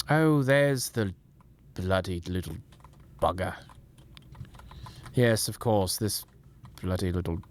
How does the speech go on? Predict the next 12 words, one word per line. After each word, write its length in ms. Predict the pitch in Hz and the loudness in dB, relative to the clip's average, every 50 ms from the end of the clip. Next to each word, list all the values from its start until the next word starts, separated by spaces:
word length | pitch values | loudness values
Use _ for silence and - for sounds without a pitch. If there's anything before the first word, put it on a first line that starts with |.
| - - - - - - - - - | -20 -20 -20 -20 -20 -20 -20 -14 -12
headache. 600 | - - - - - - 90 87 87 - - - - - - - - - - - - - | -10 -4 -2 -2 0 0 -2 -4 -4 -6 -10 -12 -14 -18 -20 -20 -20 -20 -20 -20 -6 0
Are 100 | - 156 | 2 4
there 120 | 180 247 262 | 6 6 4
two? 520 | - - - 277 196 127 117 135 196 220 - _ _ _ _ _ _ _ _ _ _ _ _ _ - - - - - - - - - - - - - - - | 4 4 2 4 4 4 4 2 0 -2 -6 _ _ _ _ _ _ _ _ _ _ _ _ _ -20 -20 -20 -20 -20 -20 -20 -20 -20 -20 -20 -20 -8 0 4
Oh, 140 | - 165 | 4 6
lovely, 840 | 165 139 120 131 143 139 - - 98 90 87 87 87 87 87 87 87 | 6 6 4 4 4 4 2 -2 -4 -2 -2 -4 -4 -4 -6 -6 -4
lovely. 840 | 90 98 101 104 104 - - 85 85 85 85 85 85 85 87 87 - - - - - - - - - - - - - - - - - - - - - - - - - - - - - - - - - - - - - - - - - - - - - - - - - - - - - - - | -2 -2 -2 -2 -2 -6 -6 -6 -4 -4 -4 -4 -4 -4 -6 -8 -10 -12 -18 -20 -20 -20 -20 -20 -20 -20 -20 -20 -20 -20 -20 -20 -20 -20 -20 -20 -20 -20 -20 -20 -20 -20 -20 -20 -20 -20 -20 -20 -20 -20 -18 -18 -18 -18 -18 -18 -16 -14 -14 -14 -14 -16 -20 -20 -20 -20 -20 -20 -10 -4 0
I'm 160 | 113 110 110 | 0 2 2
so 260 | 107 - - 156 156 | 0 0 0 0 0
happy 320 | 147 131 120 101 - - 80 | 2 2 0 0 -2 -4 -6
to 100 | - 90 | -6 -6
see 180 | - - 95 | -6 -6 -6